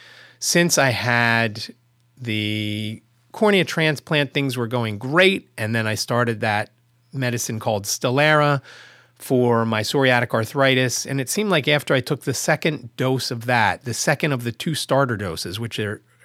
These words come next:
taken four weeks apart, my vision just started to go funny. And it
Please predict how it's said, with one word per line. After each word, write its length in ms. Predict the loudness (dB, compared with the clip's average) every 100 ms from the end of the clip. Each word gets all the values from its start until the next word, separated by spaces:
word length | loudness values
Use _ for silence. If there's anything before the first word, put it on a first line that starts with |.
| _
taken 400 | -2 0 0 -4 -6 -20 -20 _
four 240 | 0 4 6
weeks 260 | 4 2
apart, 520 | -4 -2 4 4 4 -4 _ -20 -20 _ -4
my 120 | 0
vision 300 | 2 2 0
just 160 | 0
started 320 | 2 4 4 2
to 60 |
go 160 | 0 -2
funny. 440 | -2 -4 -4 -10 _ _ _ _ _ _ _ _ _ _ _ _ _ _ _ _ 2
And 580 | 6 6 6 4 0 -10 _ _
it 180 | -12 -12